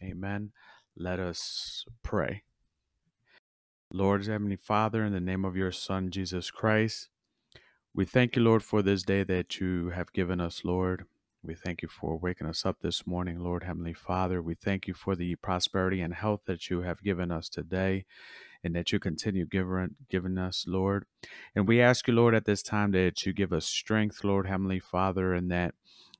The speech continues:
you, Lord, speak to us throughout your word so we could put it into practice, Lord. In Jesus' name we pray. Amen and amen. Um, today we're gonna be, uh, talking, uh,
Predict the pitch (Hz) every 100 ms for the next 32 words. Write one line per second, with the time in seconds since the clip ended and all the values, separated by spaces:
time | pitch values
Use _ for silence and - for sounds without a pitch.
0 | _ 95 101 104 107 98 - 117 - 120
1 | 110 110 - - 101 98 - 87 87 104
2 | 110 110 120 - - - - - 90 90
3 | - 87 - 113 117 113 123 - 98 82
4 | - 78 - 82 82 85 - _ _ _
5 | 87 82 98 101 101 98 - 95 92 92
6 | 95 - 90 78 82 _ _ _ - 87
7 | 85 82 80 _ _ _ - 82 85 85
8 | - _ _ _ _ _ _ _ _ _
9 | _ - - - - - 98 95 117 120
10 | 120 123 123 117 117 110 104 127 113 -
11 | 113 104 98 98 92 90 92